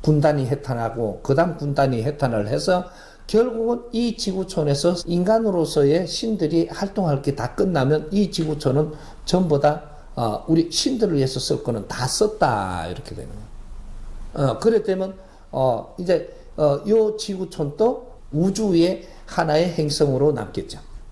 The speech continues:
이건 특별하게 쓰고 있기 때문에 특별한 지구입니다. 어, 그러니까 특별하게 쓸 일이 다 끝나면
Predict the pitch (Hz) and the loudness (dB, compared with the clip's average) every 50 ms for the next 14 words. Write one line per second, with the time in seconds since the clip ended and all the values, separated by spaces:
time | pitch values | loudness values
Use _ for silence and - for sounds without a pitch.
0 | - - - - - - - - - - - - - - - - - - - - | -18 -18 -18 -18 -16 -16 -16 -16 -16 -14 -14 -14 -14 -14 -14 -14 -14 -14 -14 -14
1 | - - - - - - 240 269 262 214 - - 370 330 - - 392 349 320 277 | -12 -12 -12 -8 -2 2 4 4 4 2 0 -2 -6 -4 0 0 2 4 4 2
2 | 262 220 - 311 285 302 277 208 - 220 208 - 247 247 - - 233 - - 262 | 2 0 0 2 2 2 2 0 -2 -4 -2 -2 -2 -2 -4 -6 -6 -2 0 0
3 | 220 170 202 196 - - 113 98 85 71 - - - - - - - - - - | 2 4 2 2 2 0 -4 -6 -6 -8 -10 -12 -14 -16 -16 -16 -16 -16 -16 -16
4 | - - - - - - - - - - - 180 156 156 151 185 233 208 190 170 | -16 -16 -14 -14 -14 -14 -12 -12 -12 -6 0 2 2 2 4 4 4 4 2 2
5 | - - 339 330 - - 359 339 311 262 226 202 190 165 - - 220 208 196 175 | 2 2 0 0 0 0 2 4 4 4 4 2 0 0 0 2 2 2 2 2
6 | 143 151 165 170 165 - - - - - 214 214 196 165 143 147 170 185 180 | -2 -2 -2 -2 -2 -4 -4 -6 -2 0 0 2 2 2 2 2 2 0 -2